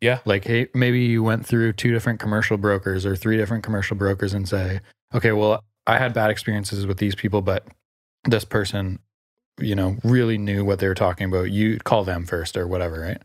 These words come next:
Speaker 1: Yeah, exactly. Yeah. I've, I've been, like, actually recently going out like, there's a client that's looking for a property, like, I'm going with him to look at properties now. It's, it's at that point where he's gone through so many, it's almost like,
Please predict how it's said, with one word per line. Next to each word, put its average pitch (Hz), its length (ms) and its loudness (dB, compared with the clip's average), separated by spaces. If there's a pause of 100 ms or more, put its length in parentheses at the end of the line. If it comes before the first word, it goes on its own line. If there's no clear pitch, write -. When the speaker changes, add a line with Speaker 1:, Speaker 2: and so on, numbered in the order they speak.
(260)
Speaker 1:
Yeah, 110 240 0 (160)
exactly. 90 560 -4 (400)
Yeah. 92 140 2 (200)
I've, 123 220 2
I've 127 200 2
been, 127 260 -2
like, 104 180 -4
actually 95 320 -4
recently 92 320 -4
going 92 260 -2
out 87 260 -2 (260)
like, 80 220 -6 (100)
there's 85 160 -10
a - 40 -10
client 90 220 -2
that's 82 120 -12
looking 92 280 -2
for 92 80 -4
a 80 40 -6
property, 85 320 -2
like, 85 180 -2 (200)
I'm 107 160 2
going 104 240 0
with 98 160 -2
him 87 240 -4
to 95 80 -4
look 87 120 -4
at 90 80 -10
properties 87 400 -4
now. 85 180 -4
It's, 82 140 -6
it's 95 220 -4
at 104 100 2
that 98 180 0
point 90 260 -2
where 85 180 -4
he's 95 160 -8
gone 107 200 0
through 101 140 -6
so 101 160 -2
many, 95 280 -2
it's 92 140 -4
almost 92 240 -6
like, 90 340 -2